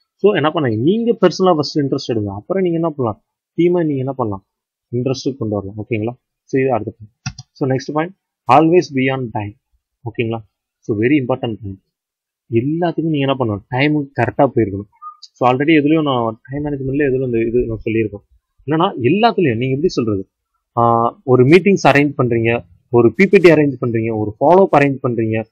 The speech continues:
ஒரு training meeting இருக்கிறீங்க, ஒரு winning meeting இருக்கிறீங்க, எல்லாமே நீங்க என்ன பண்ணணும், correct டைமுக்கு அங்க இருக்கணும். correct டைமுக்கு முன்னாடி fifteen minutes முன்னாடி நீங்க என்ன பண்ணணும், அங்க போய் land ஆயிரும், அந்த இடத்துல நீங்க இருக்கணும், புரிஞ்சுங்களா? So வந்துட்டாரா, ஆ, இவர் வந்தாரு, அவர்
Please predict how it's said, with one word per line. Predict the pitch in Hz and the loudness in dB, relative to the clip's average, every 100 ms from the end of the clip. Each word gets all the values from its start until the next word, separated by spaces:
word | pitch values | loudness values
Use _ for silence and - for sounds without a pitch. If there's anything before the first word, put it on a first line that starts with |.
| _ - | _ -4
ஒரு | 113 110 | -2 0
training | 135 151 196 190 | 4 6 6 6
meeting | 165 139 | 4 2
இருக்கிறீங்க, | 123 113 113 113 | 0 0 -2 -2
ஒரு | 110 107 | -2 0
winning | 135 196 185 | 2 2 2
meeting | 156 139 | 0 0
இருக்கிறீங்க, | 123 113 123 | -2 -4 -2
எல்லாமே | 208 220 220 208 160 208 | -2 0 2 2 2 2
நீங்க | 190 151 | 2 0
என்ன | 160 | -4
பண்ணணும், | 131 104 _ 147 | -6 -8 _ -12
correct | 190 226 - | -6 -6 -2
டைமுக்கு | 170 196 185 | -2 0 0
அங்க | 156 127 | 0 0
இருக்கணும். | 120 110 - _ - | -2 -4 -10 _ -4
correct | 143 151 | -2 -2
டைமுக்கு | 165 160 | -4 -4
முன்னாடி | 147 156 | -2 -4
fifteen | 143 123 143 | -4 -4 -2
minutes | 156 160 135 | 0 -2 -4
முன்னாடி | 139 175 190 | -2 2 2
நீங்க | 156 131 | 2 -2
என்ன | 135 | -4
பண்ணணும், | 117 110 | -6 -6
அங்க | 113 | -6
போய் | 135 - _ - | -6 -8 _ -6
land | 113 117 107 | -4 -2 -4
ஆயிரும், | 98 98 _ | -6 -10 _
அந்த | 110 127 | -6 -4
இடத்துல | 160 190 | -2 -4
நீங்க | 165 127 | -2 0
இருக்கணும், | 127 113 - _ _ _ _ _ | 0 -2 -10 _ _ _ _ _
புரிஞ்சுங்களா? | 139 143 123 110 - _ _ - | -8 -8 -6 -8 -8 _ _ 0
So | 185 | 2
வந்துட்டாரா, | 135 135 156 135 123 | 2 4 4 4 2
ஆ, | 131 - 135 | -2 -4 -2
இவர் | 165 | 0
வந்தாரு, | 170 180 139 113 | 0 -2 -2 -2
அவர் | 165 | -2